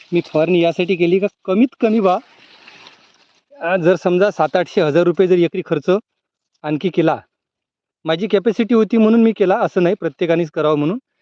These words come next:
त्या शेंगा आहे, कमीत कमी एवढ्या तरी भरावं बा आणि माझा कमीत कमी सोयाबीनचा खर्च तरी निघाव, या आशेने मी फवारणी केली.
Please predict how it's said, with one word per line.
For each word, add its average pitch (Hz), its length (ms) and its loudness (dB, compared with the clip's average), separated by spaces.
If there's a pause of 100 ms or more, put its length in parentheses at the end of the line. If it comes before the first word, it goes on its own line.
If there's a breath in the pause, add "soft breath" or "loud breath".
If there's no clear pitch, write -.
(240)
त्या 156 120 -10
शेंगा 170 300 0
आहे, 160 140 0
कमीत 175 220 -2 (100)
कमी 208 160 2
एवढ्या 165 360 4
तरी 214 120 0
भरावं 160 400 -2
बा 165 140 0 (500)
आणि 165 120 -2
माझा 147 300 0 (100)
कमीत 175 240 0
कमी 196 120 0
सोयाबीनचा 175 680 -2 (760)
खर्च 185 320 -4 (100)
तरी 262 140 2
निघाव, 220 320 2 (300)
या 175 260 0
आशेने 175 320 -4
मी 190 100 -4
फवारणी 160 400 -4
केली. 156 300 -4